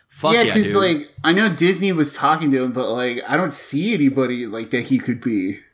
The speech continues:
Speaker 2: you know? It's, it, it's this thing where it's like, and then they were talking about snatching up Christian Bale.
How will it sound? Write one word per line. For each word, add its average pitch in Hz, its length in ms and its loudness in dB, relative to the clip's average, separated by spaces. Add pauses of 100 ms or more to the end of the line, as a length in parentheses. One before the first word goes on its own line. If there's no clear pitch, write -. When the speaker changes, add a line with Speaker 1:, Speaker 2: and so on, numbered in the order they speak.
(160)
Speaker 2:
you 127 100 -2
know? 123 420 2
It's, 139 220 -4 (520)
it, 139 200 2
it's 170 280 0
this 180 160 -2
thing 214 280 0
where 170 120 2
it's 165 120 -2
like, 156 140 2
and 160 240 2
then 170 120 2
they 170 120 2
were 170 100 4
talking 170 260 0
about 143 160 0
snatching 160 440 0
up 139 100 0
Christian 156 420 0
Bale. 165 540 0